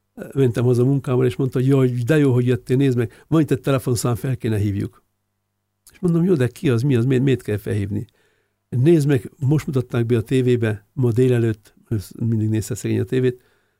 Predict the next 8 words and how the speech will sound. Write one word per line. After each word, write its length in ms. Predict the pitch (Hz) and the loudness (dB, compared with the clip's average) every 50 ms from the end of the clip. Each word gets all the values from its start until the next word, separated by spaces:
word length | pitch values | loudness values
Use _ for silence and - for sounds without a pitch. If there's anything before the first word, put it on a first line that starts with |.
| _ _ _ _ _ _ | _ _ _ _ _ _
hogy 180 | - 120 113 117 | -4 -2 0 0
ez 140 | 113 113 110 | -2 -2 -2
meg, 360 | - 143 135 131 151 143 - - - 127 | -2 0 2 2 2 0 -2 -4 -4 0
milyen 260 | 131 143 139 127 120 | 0 2 2 2 2
jót 200 | 123 131 135 127 | 4 4 2 2
tesz 180 | 127 131 113 - | 0 -4 -4 -4
az 120 | 120 110 | -2 -2
izületeknek. 800 | 113 110 107 110 110 113 107 - - - - - - - _ _ | -2 -2 -2 -2 -2 -2 -4 -6 -10 -10 -10 -12 -12 -12 _ _